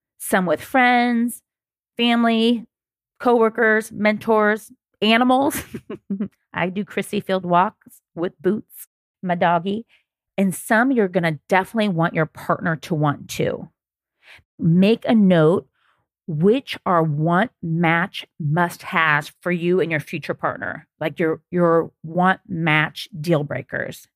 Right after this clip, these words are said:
And we can get tripped up when we attach meaning to our partners and our friends not wanting to meet our wants. So a couple of my friends like to have a few cigarettes when we're out for a fun evening.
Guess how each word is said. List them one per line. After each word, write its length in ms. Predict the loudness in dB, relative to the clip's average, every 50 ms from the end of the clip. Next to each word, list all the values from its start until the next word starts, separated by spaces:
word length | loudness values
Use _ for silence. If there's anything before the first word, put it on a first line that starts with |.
| _ _ _ _ _ _ _ -20 -20 -18 -18 -16 -16 -16 -16 -18 -8 _ 0
And 220 | 2 2 2 2
we 180 | 2 2 2 2
can 180 | 0 -2 -2
get 180 | 0 0 0 0
tripped 400 | -4 -6 -2 -2 -2 -2 -4 -4 0
up 260 | 0 2 0 0 -2
when 120 | -2 0 0
we 180 | 0 2 2
attach 560 | 0 0 -2 -6 -6 -2 -2 -2 -2 -2 -2
meaning 400 | -2 0 0 0 0 0 -2 -2
to 140 | -2 0 0
our 100 | 0 0
partners 480 | 0 -4 -4 -4 -4 -2 0 -2 0 0
and 100 | 0 0
our 120 | 0 0
friends 400 | -2 -2 -2 -2 0 -2 -4 -4
not 280 | -2 0 0 -2 -2 -4
wanting 600 | -10 -8 -4 -2 0 2 2 0 0 -2 -6 -8
to 140 | -8 -6 -6
meet 260 | -4 -4 -6 -8 -12 _ _ _ _ _ _ _ _ 0
our 120 | 0 2
wants. 500 | 2 0 -2 -4 -6 -10 -14 -16 -18 -18 -20 _ _ _ _ _ _ _ _ _ _ -20 -20 -20 -10 -4
So 160 | 0 2 2
a 60 | 2
couple 380 | 2 0 -2 0 0 2 0 0
of 60 | 2
my 180 | 2 0 0
friends 600 | -2 -2 0 0 2 2 2 0 0 -2 -4 -6 -12 -20 -20 -20 -20 -20 -20 -20 -20 _ _ _ _
like 340 | -6 -2 2 4 4 2 2
to 100 | -2 -6
have 420 | -2 0 2 4 4 4 4 4 2
a 80 | -2
few 380 | -6 -8 -10 _ -2 0 2 0
cigarettes 640 | 0 -2 -4 -4 -2 -2 -2 -2 -2 -2 -4 -6
when 220 | -2 0 2 2 2
we're 180 | 2 2 2 2
out 300 | 2 2 4 2 0 -2 _ _ _ _ _ _ _ _ _
for 120 | 0 0
a 60 | 0
fun 220 | 0 0 -2 -2 -2
evening. 480 | -2 -4 -4 -4 -6 -6 -6 -8 -10